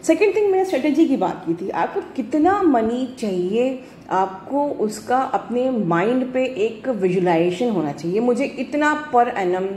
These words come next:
चाहिए, हर साल मुझे इतना अर्न करना है",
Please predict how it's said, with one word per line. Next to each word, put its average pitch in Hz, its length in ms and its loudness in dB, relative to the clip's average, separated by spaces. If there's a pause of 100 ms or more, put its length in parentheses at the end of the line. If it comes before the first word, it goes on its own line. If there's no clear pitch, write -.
(220)
चाहिए, 139 420 -6 (360)
हर 226 140 4
साल 208 360 -2
मुझे 247 300 -2
इतना 220 380 -2
अर्न 185 380 0
करना 151 380 -2
है", 160 260 -6